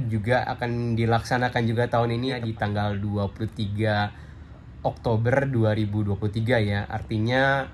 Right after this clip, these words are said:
kurang lebih dua bulan lagi. Ini tanggal dua puluh tiga, ya, tepat dua bulan lagi akan dilaksanakan di Jakarta. Eh, ada caption yang dituliskan di bawah, artinya di postingan ini, eh, mereka buka semua yang mau berkomentar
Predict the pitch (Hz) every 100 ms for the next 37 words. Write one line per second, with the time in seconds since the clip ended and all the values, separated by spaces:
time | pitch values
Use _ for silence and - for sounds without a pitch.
0 | - - 113 110 117 127 110 107 104 113
1 | 113 98 95 131 139 107 104 107 117 113
2 | 107 117 107 - - 104 131 - 117 113
3 | 110 113 110 113 131 117 120 110 101 101
4 | 101 101 - 127 127 - - - - -
5 | 131 147 147 139 104 - - - - -
6 | - - - - - 131 131 143 156 151
7 | 143 - 131 - 143 139 131 123 120 123
8 | 117 120 113 107 113 135 120 120 135 151
9 | 143 135 156 165 160 156 - 151 151 160
10 | 160 156 156 180 190 - - - - 135
11 | 127 135 131 131 120 113 135 - - 135
12 | 127 127 131 131 123 120 120 113 110 113
13 | 107 104 110 117 131 -